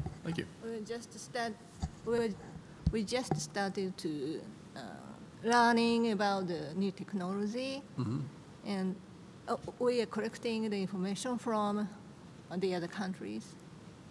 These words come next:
Speaker 1: Okay.
Speaker 2: This is
Speaker 1: Okay.
Speaker 2: our stage.
Speaker 1: Okay. Okay, uh, a question for you, Haraku. Um,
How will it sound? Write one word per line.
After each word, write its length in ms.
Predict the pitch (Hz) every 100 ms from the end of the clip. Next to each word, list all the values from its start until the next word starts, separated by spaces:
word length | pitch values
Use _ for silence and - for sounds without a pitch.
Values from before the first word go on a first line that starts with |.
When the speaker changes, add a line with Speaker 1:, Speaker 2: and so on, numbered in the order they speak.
| - - 226 220
Speaker 1:
Okay. 160 | 220
Speaker 2:
This 160 | 196 196
is 100 | 180 196 - - - - - -
Speaker 1:
Okay. 160 | - -
Speaker 2:
our 80 | -
stage. 520 | - 208 180 - - - - - - -
Speaker 1:
Okay. 200 | 113 98 - - - - - - - - - -
Okay, 360 | 110 117 113 -
uh, 280 | 117 113 113
a 20 |
question 540 | - 131 - 127 120 -
for 100 | 123
you, 160 | 117 127
Haraku. 480 | 117 113 - 131 147 - - - 113
Um, 480 | 104 107 104 104